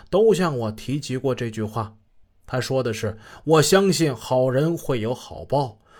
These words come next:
恶人一定会遭到报应。”在和胡小勇为数不多的电话交流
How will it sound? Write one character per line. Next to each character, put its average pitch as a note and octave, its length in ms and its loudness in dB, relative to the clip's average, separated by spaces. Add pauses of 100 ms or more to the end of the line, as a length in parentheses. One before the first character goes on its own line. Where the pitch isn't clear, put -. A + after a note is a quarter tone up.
(140)
恶 F3 280 6
人 C#3 300 0 (100)
一 D#3 260 -2
定 E3 260 -4
会 A2 400 -6 (120)
遭 A#2+ 340 -4
到 G#2 200 -6
报 F#2+ 280 -8
应。” - 60 -20 (880)
在 F#3+ 160 0
和 E3+ 180 2
胡 F#3+ 240 0
小 F#3 200 0
勇 G#2+ 260 -4
为 C3 180 0
数 D3+ 220 -6
不 D3 200 -4
多 D3 260 -2
的 A#2+ 100 -2
电 C3+ 200 -4
话 A2+ 240 -6
交 A#2+ 220 -4
流 A2 280 -2